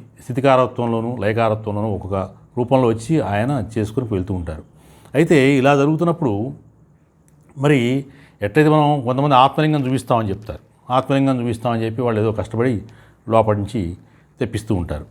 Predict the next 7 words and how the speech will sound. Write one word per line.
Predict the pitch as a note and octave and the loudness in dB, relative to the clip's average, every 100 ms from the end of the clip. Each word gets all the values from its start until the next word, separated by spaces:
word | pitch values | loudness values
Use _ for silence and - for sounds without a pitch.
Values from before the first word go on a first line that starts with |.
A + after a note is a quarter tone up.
| - _ _ _ - | -20 _ _ _ 0
కానీ | A2+ D#3 C3 | 2 4 2
ఆత్మలింగం | F2 F#2 A2+ B2 C#3+ D3 | 0 0 0 0 0 2
అనేటువంటిది | C#3+ C#3 C#3 C#3+ | 2 0 0 0
ఒక | G#2 | 0
తత్వం. | A2 G#2 D3 C3+ | 0 0 2 0
అది, | E2+ D2 - _ _ _ _ _ - | 0 -6 -16 _ _ _ _ _ -8
అది | F#2 | -2